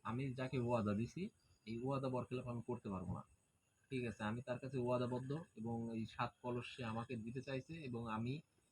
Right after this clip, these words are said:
আ, আমি already মনে করেন যে আমি, আ, সাতটা ভালোবাসার মানুষকে আমি ওয়াদা দিয়ে ফেলছি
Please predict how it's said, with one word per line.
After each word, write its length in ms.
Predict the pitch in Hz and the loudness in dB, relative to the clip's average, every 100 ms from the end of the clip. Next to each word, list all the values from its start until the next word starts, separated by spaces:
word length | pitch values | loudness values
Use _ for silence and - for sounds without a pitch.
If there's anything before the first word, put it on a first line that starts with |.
| _ - | _ 0
আ, 360 | 101 98 95 | 4 4 2
আমি 500 | - 101 123 131 131 - _ _ | 2 0 2 2 0 -4 _ _
already 480 | 120 117 127 131 143 | 0 2 4 4 2
মনে 180 | 127 117 | 2 0
করেন 340 | 120 127 123 | 0 2 2
যে 200 | 120 123 | 2 2
আমি, 460 | 113 107 117 120 123 - | 2 2 0 -2 -4 -8
আ, 140 | 110 104 | -4 -4
সাতটা 500 | - - 117 - 127 | -4 -8 -10 -4 -2
ভালোবাসার 580 | 101 101 110 110 117 123 | -2 0 0 0 -2 -2
মানুষকে 440 | 107 104 123 - | 0 0 -2 -2
আমি 200 | 120 120 | 0 2
ওয়াদা 320 | 110 113 127 123 | 2 4 4 6
দিয়ে 200 | 120 117 | 6 4
ফেলছি 380 | 123 117 170 | 2 2 2